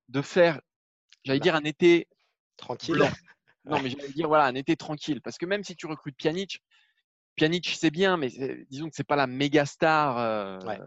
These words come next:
Speaker 1: méga star, euh, estivale. Il y a eu, hein, des étés, euh, plutôt, plutôt pépères du Real Madrid ces, ces dernières années.
Speaker 2: Ouais.
Speaker 1: Mais c'était pas la tendance. Après, est-ce que le coronavirus va les calmer ?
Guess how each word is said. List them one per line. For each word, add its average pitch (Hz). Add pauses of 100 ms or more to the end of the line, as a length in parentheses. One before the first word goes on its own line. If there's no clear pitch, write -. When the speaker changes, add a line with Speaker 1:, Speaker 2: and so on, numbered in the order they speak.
(760)
Speaker 1:
méga 127
star, 131
euh, 110 (120)
estivale. 170 (460)
Il 135
y -
a 208
eu, 254
hein, 185
des 143
étés, 143
euh, 117 (100)
plutôt, -
plutôt 135
pépères 139
du 127
Real 123
Madrid 123
ces, 117
ces -
dernières 123
années. 175 (160)
Speaker 2:
Ouais. 117 (320)
Speaker 1:
Mais 147
c'était 156
pas 220
la 208
tendance. 180
Après, 143
est-ce 165
que 165
le 143
coronavirus 160
va 147
les 139
calmer ? 180